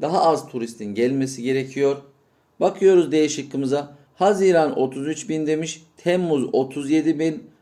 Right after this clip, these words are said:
Ağustos otuz beş bin. Evet. Bakın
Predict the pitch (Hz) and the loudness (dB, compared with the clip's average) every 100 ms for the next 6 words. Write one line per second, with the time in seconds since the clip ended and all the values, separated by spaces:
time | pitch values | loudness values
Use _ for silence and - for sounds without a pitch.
0 | _ - 170 170 165 160 160 - 139 135 | _ 2 4 4 2 -2 -2 -4 -6 -6
1 | 131 135 135 117 - 151 147 147 - _ | -2 -2 -4 -10 -2 0 0 -4 -16 _
2 | _ - 156 147 | _ -4 -2 -2